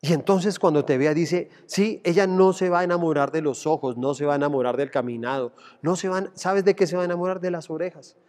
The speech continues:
Dice, "No sé, no sé, ha-, hay algo", ¿sí? Y claro, n-, tal vez ni lo diga porque la gente no lo comprende, la gente no lo entiende.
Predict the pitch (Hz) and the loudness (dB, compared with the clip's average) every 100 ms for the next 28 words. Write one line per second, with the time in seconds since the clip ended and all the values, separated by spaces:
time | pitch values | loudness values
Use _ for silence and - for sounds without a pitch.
0 | _ _ - 151 170 170 180 - 220 196 | _ _ -8 -6 -4 -4 -4 -2 -2 -2
1 | 160 170 208 208 - 160 - 175 185 247 | -6 -6 -6 -8 -8 -8 -6 -8 -2 0
2 | 302 165 - _ _ _ - - 247 254 | -2 -6 -12 _ _ _ -6 -2 -2 -4
3 | - _ 170 - 262 269 156 - - - | -12 _ -4 2 4 6 6 2 -12 -16
4 | 151 175 202 - - 247 294 220 233 214 | -6 -4 -4 -6 -2 0 2 2 2 2
5 | 180 143 123 139 135 117 120 131 139 123 | 2 0 0 2 2 0 -4 -6 -2 -2
6 | 98 170 185 180 165 156 160 165 160 135 | -2 0 0 0 -4 0 0 0 -2 -4
7 | 120 185 226 117 113 101 - 185 202 160 | -2 -2 0 -4 -10 -12 -2 0 0 -2
8 | 151 139 127 175 190 | 0 -2 -2 -4 -4